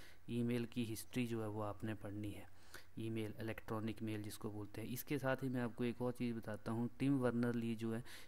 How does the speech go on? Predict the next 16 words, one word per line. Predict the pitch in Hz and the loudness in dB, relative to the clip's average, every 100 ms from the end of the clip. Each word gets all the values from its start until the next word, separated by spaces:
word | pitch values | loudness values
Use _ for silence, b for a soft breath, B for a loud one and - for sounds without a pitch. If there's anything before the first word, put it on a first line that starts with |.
| - | -2
इसी | 127 - 143 | 0 4 4
ने | 131 | 6
ही, | 127 147 B B B 110 | 4 2 B B B 0
अ, | 110 107 | 0 2
जो | 113 110 | 0 0
हाइपरटेक्स्ट | 107 110 - 131 131 127 - 117 | 0 0 2 2 2 0 -2 -2
मार्कअप | 113 107 - 113 | 0 0 -2 -2
लैंग्वेज | 110 107 104 110 101 | 0 0 0 -2 -4
है, | 101 98 104 | -6 -6 -2
जो | 117 | 0
लैंग्वेज | 117 110 113 113 - | 2 2 2 0 0
टैग्स | 110 107 - | 0 0 -6
के | 110 | -4
साथ | 110 107 | -2 -2
बनती | 107 104 - 117 | -2 -4 -4 -2
है, | 131 | -2